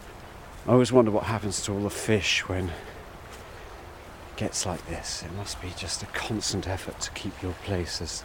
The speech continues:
trout and grayling and chub and some salmon in the Usk. And, uh, I can see a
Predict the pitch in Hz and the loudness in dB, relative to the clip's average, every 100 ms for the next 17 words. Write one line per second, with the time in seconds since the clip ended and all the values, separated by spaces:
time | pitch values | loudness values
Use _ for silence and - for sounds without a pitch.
0 | - - 110 92 87 - 82 - 98 90 | -6 0 2 4 2 -4 -8 -2 2 2
1 | 80 85 85 80 - 104 92 - 82 82 | 2 0 -2 0 2 4 4 2 -4 -6
2 | - - - - - - - - - - | -12 -14 -14 -14 -14 -14 -14 -16 -10 -2
3 | - 110 92 - 107 98 90 87 87 90 | 4 4 6 6 6 6 2 0 -2 -2
4 | 80 78 - - - - - - - - | -2 -4 -8 -8 -12 -12 -14 -14 -14 -14
5 | - - - - - - - - - - | -16 -16 -16 -16 -14 -14 -14 -16 -16 -12
6 | 92 85 87 85 92 92 92 87 - - | -10 -8 -8 -6 -4 -2 -2 -4 -8 -12
7 | - - - - - - - - - - | -14 -14 -16 -16 -16 -14 -14 -14 -14 -16
8 | - - - - - - - - - - | -16 -16 -16 -16 -16 -16 -16 -16 -16 -12
9 | - 101 - - 73 | -8 -6 -4 -4 -6